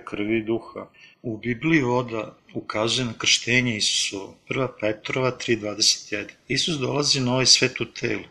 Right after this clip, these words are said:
on dolazi da spase grešnike sa sveta. On je kršten da preuzme grehove svih grešnika i umre na krstu za okajavanje tih grehova. Krv na krstu ukazuje na činjenicu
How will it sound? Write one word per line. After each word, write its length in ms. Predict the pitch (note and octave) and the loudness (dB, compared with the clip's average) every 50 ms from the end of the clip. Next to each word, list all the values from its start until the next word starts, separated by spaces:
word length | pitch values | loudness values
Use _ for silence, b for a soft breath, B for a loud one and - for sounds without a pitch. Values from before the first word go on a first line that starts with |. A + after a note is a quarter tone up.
| _ - B2+ | _ -14 -8
on 200 | G#2+ A#2 B2 B2 | -6 -4 -2 -2
dolazi 340 | G#2+ G2+ G#2+ A#2 A2+ A#2+ A#2 | -2 -2 -2 0 0 0 0
da 60 | G#2 | 0
spase 480 | - - - - G#2+ A2+ - - - G#2+ - | 0 0 0 0 2 4 4 4 2 2 -2
grešnike 440 | - G#2 G2+ - - - A2 - A2+ | -2 0 2 2 2 0 -2 -2 0
sa 140 | - - A2+ | 0 4 6
sveta. 480 | G#2 - - A2+ G#2+ G2 - - - - b b b b b b b b _ - | 4 4 4 2 0 -2 -2 -10 -20 -20 b b b b b b b b _ -4
On 120 | B2 C#3 | -2 -2
je 80 | C3+ B2+ | -2 -4
kršten 440 | - B2 B2 - - - D3+ C#3 A#2+ | -2 0 2 2 2 2 -2 0 0
da 80 | A2 | -2
preuzme 520 | - - - A2+ A#2 B2 A#2+ - B2 A#2 G2+ | -4 -4 -2 0 0 0 0 0 -2 -4 -6
grehove 460 | F#2+ G#2 G#2+ A2 A2 - - C3 B2+ A#2 | -4 -2 -2 -2 -2 -4 -4 0 2 2
svih 280 | - - - B2+ A2+ - | 2 2 0 -2 -4 -2
grešnika 520 | G#2+ G2+ G2+ - - - - - - - - - | 0 2 2 2 2 -2 -12 -12 -16 -16 -16 -10
i 140 | - G#2 F#2+ | -8 -6 -6
umre 240 | G2+ G#2 G#2 G#2+ A#2 | -4 -6 -4 -4 -4
na 140 | A#2 A2+ - | -4 -6 -6
krstu 460 | - A2 A2 - - - - - - - | -4 -2 0 -2 -2 -2 -6 -16 -16 -10
za 160 | G#2+ G2 F#2+ | -6 -6 -6
okajavanje 640 | G2+ - - G#2 G2+ F#2+ F#2+ F#2+ G2+ A2 A2+ B2 A#2 - | -6 -6 -4 -4 -2 -2 -2 -4 -4 -4 -4 -4 -6 -4
tih 140 | - A#2 G#2+ | -6 -6 -4
grehova. 500 | G#2 G#2+ G#2+ G2+ G2+ - - - G2 - - _ - | -4 -4 -6 -6 -8 -10 -12 -12 -12 -12 -12 _ -8
Krv 180 | - - F3 F3+ | -4 0 0 0
na 100 | D#3+ D3 | 0 0
krstu 380 | - - D3+ - - - E3+ | 0 0 2 2 0 0 -2
ukazuje 560 | C#3+ - - B2 A2+ A#2 A#2+ B2+ C3+ D3 C#3+ | -6 -4 0 0 2 2 2 2 2 2 0
na 100 | B2 A2+ | 0 0
činjenicu 840 | G#2 - - - A#2+ C3+ C3+ C3 B2 - - - - - A2+ A2+ A#2 | 2 2 2 2 2 0 0 -2 -2 0 0 0 2 2 0 0 -2